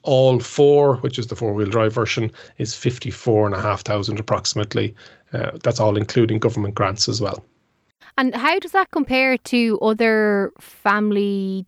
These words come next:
Speaker 2: type E Vs?
Speaker 1: For premium S U V, a lot of people would compare this against the B M W, its cousin within the same family, I X one, which would be their entry level, um, and it's probably about ten thousand euros cheaper. So if you're looking for that German, like, the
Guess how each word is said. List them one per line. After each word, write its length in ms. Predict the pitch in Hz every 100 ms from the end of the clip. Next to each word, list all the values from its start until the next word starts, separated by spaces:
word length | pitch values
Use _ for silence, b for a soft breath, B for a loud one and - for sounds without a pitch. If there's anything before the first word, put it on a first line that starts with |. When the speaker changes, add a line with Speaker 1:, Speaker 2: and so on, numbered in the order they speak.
| -
Speaker 2:
type 280 | 214 190 -
E 240 | - 202
Vs? 380 | 190 190 160 - _ _ _ -
Speaker 1:
For 100 | 175
premium 640 | 180 - 175 185 240 247 196
S 220 | 156 -
U 60 |
V, 120 | 151 151
a 60 |
lot 100 | 151
of 60 | 185
people 200 | 196 156
would 120 | 147
compare 320 | 143 135 156
this 160 | 151 135
against 240 | 139 139
the 80 | 131
B 300 | 135 - 139
M 160 | 135 127
W, 480 | 139 127 127 123 120
its 400 | 135 - - -
cousin 480 | - 135 135 156
within 240 | 131 123 127
the 80 | 113
same 280 | 135 123
family, 380 | 113 123 131 123
I 300 | - 135 135
X 320 | - 123 - 131
one, 300 | 127 135 123
which 180 | 120
would 140 | 127 113
be 80 | 117
their 240 | 120 113
entry 380 | 143 131 - 131
level, 520 | 120 120 120 117 113 -
um, 440 | 131 117 113 113
and 100 | 143
it's 120 | 117 -
probably 360 | - 156 165
about 240 | 120 113 -
ten 240 | - 127
thousand 400 | 123 123 113 113
euros 300 | 120 110 104
cheaper. 480 | - - 208 - 110
So 180 | - 117
if 80 |
you're 100 | 135
looking 200 | 151 -
for 160 | 135 139
that 240 | 131 120
German, 640 | - 135 143 147 143 135 127 B -
like, 140 | 117
the 120 | -